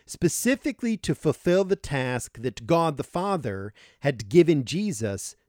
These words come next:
to do. What is that service of God? What is the task God chose Jesus for? It is to be the perfect man who will then represent all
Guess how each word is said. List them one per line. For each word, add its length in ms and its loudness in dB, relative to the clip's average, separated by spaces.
to 120 -6
do. 440 2
What 260 0
is 260 4
that 420 2
service 600 2
of 180 -4
God? 500 -2
What 260 6
is 200 6
the 120 2
task 680 -2
God 320 4
chose 340 2
Jesus 580 -4
for? 440 -2
It 140 6
is 260 2
to 120 2
be 260 2
the 140 2
perfect 640 -2
man 420 -10
who 100 6
will 160 6
then 320 4
represent 840 2
all 340 4